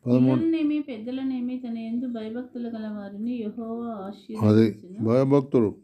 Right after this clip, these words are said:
Speaker 1: మనం
Speaker 2: యెహోవా మిమ్మును మీ పిల్లలను వృద్ధి పొందించును.
Speaker 1: అది పదమూడు, పద్నాలుగు వచనంలో రాయబడ్డది. కనుక దయచేసి దేవుని వాక్యం విన్నప్పుడు మనం ఏం చేయాలంటే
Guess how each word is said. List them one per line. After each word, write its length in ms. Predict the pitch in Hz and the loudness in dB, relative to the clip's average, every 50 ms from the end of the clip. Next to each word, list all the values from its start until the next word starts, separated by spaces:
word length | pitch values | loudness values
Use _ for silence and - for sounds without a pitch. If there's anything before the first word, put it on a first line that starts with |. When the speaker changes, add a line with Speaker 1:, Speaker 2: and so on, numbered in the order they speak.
| - | -4
Speaker 1:
మనం 220 | 117 123 123 127 139 | -2 0 2 2 2
Speaker 2:
యెహోవా 420 | 143 131 294 294 294 311 320 320 302 | 2 2 -2 -4 -8 -8 -8 -6 -6
మిమ్మును 420 | 254 247 254 254 262 262 269 294 302 | -6 -4 -4 -4 -2 -2 -2 -2 0
మీ 180 | 285 269 233 | 0 -2 -2
పిల్లలను 640 | 226 - 233 226 233 233 233 240 233 240 247 269 262 | -4 -10 -12 -10 -8 -8 -6 -6 -4 -4 -4 -4 -4
వృద్ధి 260 | 233 202 196 196 233 | -4 -6 -8 -8 -12
పొందించును. 840 | 226 - 220 202 202 190 190 185 190 - 190 196 196 202 208 190 - - - _ - 113 | -10 -10 -10 -10 -10 -10 -10 -12 -12 -12 -12 -12 -10 -10 -10 -10 -12 -16 -14 _ 0 2
Speaker 1:
అది 140 | 107 107 | 2 2
పదమూడు, 440 | 104 107 110 110 120 127 131 127 120 | 4 4 4 4 6 6 4 4 4
పద్నాలుగు 420 | 113 117 110 107 110 113 110 110 107 | 2 0 2 2 2 2 2 2 0
వచనంలో 380 | 101 - 113 110 110 113 107 | 0 -2 -2 0 0 0 0
రాయబడ్డది. 420 | 104 101 98 90 90 85 82 - - _ _ _ _ _ _ _ _ _ _ _ _ - _ _ - | 0 0 -2 -2 -4 -8 -10 -12 -20 _ _ _ _ _ _ _ _ _ _ _ _ -20 _ _ -2
కనుక 240 | 123 135 131 147 | 0 2 4 4
దయచేసి 560 | 147 120 123 127 127 127 - 143 135 - 151 131 | 6 6 6 4 4 4 2 2 2 4 2 2
దేవుని 300 | 117 120 123 131 135 135 | 4 4 2 4 4 2
వాక్యం 340 | 135 131 117 - 135 123 | 2 2 0 2 2 2
విన్నప్పుడు 420 | 120 117 120 123 123 117 - 120 117 | 4 4 4 2 2 0 0 0 2
మనం 300 | 120 120 120 117 113 113 | 2 2 4 2 2 2
ఏం 140 | 117 123 120 | 2 2 4
చేయాలంటే 600 | 120 120 117 117 113 110 113 127 123 110 107 | 4 4 4 2 0 0 0 -2 -2 -4 -6